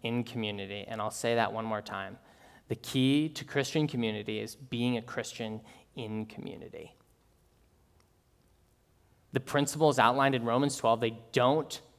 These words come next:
work if they don't begin with the mercy that we have received from God. What makes you a Christian is not where you grew up or what kind of family you grew up in or whether or not they brought you to church.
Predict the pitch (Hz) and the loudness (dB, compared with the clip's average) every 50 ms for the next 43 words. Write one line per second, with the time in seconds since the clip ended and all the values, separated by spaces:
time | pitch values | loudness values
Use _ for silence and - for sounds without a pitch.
0 | _ _ _ _ _ _ _ _ _ _ - 123 117 117 117 117 95 82 - - | _ _ _ _ _ _ _ _ _ _ -8 -6 0 2 2 2 2 0 -6 -12
1 | - - - _ - - - 123 123 - 123 117 113 117 - 117 113 123 131 - | -16 -18 -18 _ -10 -2 -2 -2 0 2 0 0 2 2 2 2 2 2 0 -2
2 | 156 131 120 107 - - - 120 113 107 104 104 110 117 127 143 160 - - - | -4 -6 -8 -8 -8 -6 -4 -2 -2 -2 -4 -6 -6 -6 -6 -8 -8 -12 -20 -20
3 | - - - - - 127 - 123 113 110 110 110 110 110 120 120 - - 139 127 | -20 -20 -12 -4 -4 0 0 2 0 2 2 2 2 2 2 2 0 2 4 4
4 | 127 123 120 123 117 113 113 110 110 107 117 110 107 110 107 - - - - - | 4 4 2 0 -2 -4 -2 -2 0 2 0 0 0 -2 -6 -4 -4 -4 -4 -4
5 | 110 107 107 107 107 107 - - - - - - - 113 110 107 104 101 95 90 | -6 -8 -8 -8 -10 -10 -12 -16 -18 -14 -10 -8 -6 -6 -6 -4 -2 -2 -2 -2
6 | 92 80 69 - - - - - - - 127 123 123 123 127 127 - - 196 175 | -2 -6 -8 -10 -14 -16 -16 -12 -4 0 0 2 4 2 2 2 2 2 2 2
7 | - - 151 139 - - - 143 139 143 139 - - - - 110 113 104 - - | 4 2 0 0 2 2 0 2 2 2 0 -4 -8 -8 -4 -2 0 0 0 2
8 | 143 147 156 151 147 160 156 156 143 123 123 127 - - - - - - - - | 2 2 2 2 4 4 8 10 10 10 8 6 2 -8 -18 -18 -14 -8 -2 0
9 | 110 117 120 - - 143 143 143 - - - 147 139 143 147 139 127 123 117 117 | 2 2 2 4 6 6 6 6 4 4 4 6 8 8 8 6 4 4 2 0
10 | 110 110 120 113 107 107 107 110 110 110 110 113 - - 110 113 120 120 127 127 | 0 2 4 4 4 4 4 2 0 0 0 -4 -6 -2 2 2 4 6 6 8
11 | 131 127 123 - 120 113 - 117 113 117 113 - 135 117 117 - - - - 123 | 8 6 6 6 2 2 6 6 6 6 6 2 -4 -4 -4 -6 -6 -2 -2 -2
12 | 117 113 - - - - - | -2 -2 -4 -8 -8 -8 -10